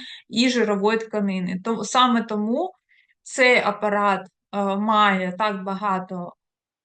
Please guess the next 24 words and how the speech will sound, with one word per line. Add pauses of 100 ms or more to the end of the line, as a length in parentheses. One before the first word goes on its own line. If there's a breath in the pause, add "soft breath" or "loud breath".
(720)
е, (720)
дозволів
F
D
A,
саме
тому, (460 loud breath)
е,
цей
препарат
набирає
оберти
вже
на
протязі,
е, (300)
декілька
років,
е,
по
всьому
світу (640 soft breath)
і,
е,